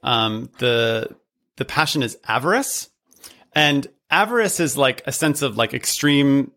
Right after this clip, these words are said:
um, you know, extreme greed, but, and that can be about resource. That can be about money, time, um, relationship,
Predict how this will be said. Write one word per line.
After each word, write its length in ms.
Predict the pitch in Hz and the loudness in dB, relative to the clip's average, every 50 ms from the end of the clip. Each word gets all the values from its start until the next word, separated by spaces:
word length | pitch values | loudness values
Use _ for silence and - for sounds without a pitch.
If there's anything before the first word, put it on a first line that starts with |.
| _ _ - | _ _ -6
um, 500 | 113 107 107 107 104 104 101 98 92 - _ _ _ _ _ _ _ _ _ _ - - _ _ | -2 0 0 0 0 -2 -4 -6 -8 -12 _ _ _ _ _ _ _ _ _ _ -20 -20 _ _
you 100 | - 117 | -4 -2
know, 100 | 113 113 | -2 -2
extreme 400 | 113 - - - 147 147 139 127 | -2 -4 0 2 2 4 4 2
greed, 640 | 107 - 113 107 110 110 110 110 113 113 110 113 - _ _ - - - _ | 0 -2 -4 -2 -2 0 0 0 0 -2 -4 -6 -12 _ _ -20 -20 -4 _
but, 320 | - 156 156 156 - _ _ _ | 0 0 0 0 -10 _ _ _
and 340 | - - - - 170 170 165 | -10 -8 -2 0 2 4 4
that 140 | 175 196 - | 2 2 0
can 140 | 220 202 | -2 -2
be 140 | 160 180 170 | 2 2 2
about 240 | 156 147 139 131 123 | 4 4 4 2 2
resource. 480 | 127 131 104 113 123 120 113 104 - - | 0 -4 0 2 2 2 2 0 0 -2
That 160 | - 131 - | -2 -2 0
can 120 | 151 147 | 0 -2
be 140 | 120 123 123 | 0 0 0
about 220 | 117 107 104 104 | 2 2 0 0
money, 420 | 120 135 156 165 160 160 160 156 147 | 2 2 2 2 4 4 2 2 2
time, 800 | 151 - - - 147 143 135 135 135 131 131 127 127 127 127 123 _ _ - - - - - _ _ | 0 -4 -8 -4 0 2 4 4 4 4 4 4 2 0 -2 -4 _ _ -20 -20 -20 -20 -20 _ _
um, 440 | 120 113 107 101 98 98 98 98 - | -2 0 0 0 -2 -4 -6 -8 -6
relationship, 840 | - 127 135 120 135 147 147 - 156 143 - - 139 135 135 - | -2 -2 2 2 2 2 2 0 0 0 2 2 2 2 2 0